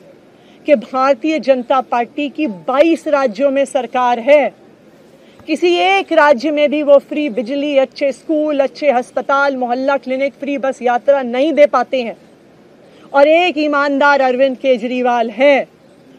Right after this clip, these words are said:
जो दिल्ली के लोगों को इतना कुछ देता है। तो दिल्ली के लोग,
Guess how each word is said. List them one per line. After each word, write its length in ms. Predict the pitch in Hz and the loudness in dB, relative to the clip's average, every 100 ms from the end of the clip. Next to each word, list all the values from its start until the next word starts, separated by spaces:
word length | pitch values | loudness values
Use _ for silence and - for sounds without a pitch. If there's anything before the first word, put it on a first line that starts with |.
| - - | -20 -6
जो 140 | - 269 | -2 -2
दिल्ली 400 | 190 233 240 262 | -2 -6 -6 -4
के 120 | 247 | -4
लोगों 320 | 214 208 220 | -4 -6 -8
को 220 | 208 233 - - | -8 -8 -10 -14
इतना 360 | 240 - 226 214 - - | -12 -10 -8 -10 -12 -12
कुछ 220 | 269 240 | -10 -12
देता 320 | 180 175 - | -14 -14 -18
है। 200 | - - - _ - _ _ _ - _ _ - - - _ - | -18 -20 -20 _ -20 _ _ _ -20 _ _ -20 -20 -20 _ -6
तो 60 | 240 | -2
दिल्ली 320 | 208 262 269 | 0 0 0
के 140 | 285 269 | 2 2
लोग, 300 | 240 254 | 6 6